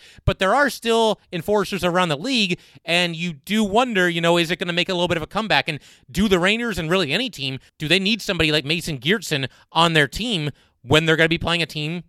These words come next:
like the Washington Capitals, or maybe even a team like the Boston Bruins or a team like the New York Islanders, one of these teams that tends to,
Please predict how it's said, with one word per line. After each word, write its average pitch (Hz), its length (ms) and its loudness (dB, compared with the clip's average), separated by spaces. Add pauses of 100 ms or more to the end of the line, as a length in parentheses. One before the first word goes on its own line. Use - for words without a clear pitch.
like 151 240 0
the 151 180 -6
Washington 147 460 -2
Capitals, 127 480 -4
or 143 240 0
maybe 151 180 -2
even 156 160 -2
a 139 40 -10
team 160 200 -6
like 156 220 -2 (300)
the 127 80 -8
Boston 156 340 2
Bruins 180 280 0
or 127 100 -2
a 123 40 -4
team 147 160 -8
like 147 120 -4
the 160 40 -6
New 156 100 -6
York 160 180 -2
Islanders, 151 300 -2
one 170 120 -4
of 190 40 -6
these 170 140 -8
teams 175 220 -8
that 156 120 -4 (280)
tends 196 260 0
to, 165 260 2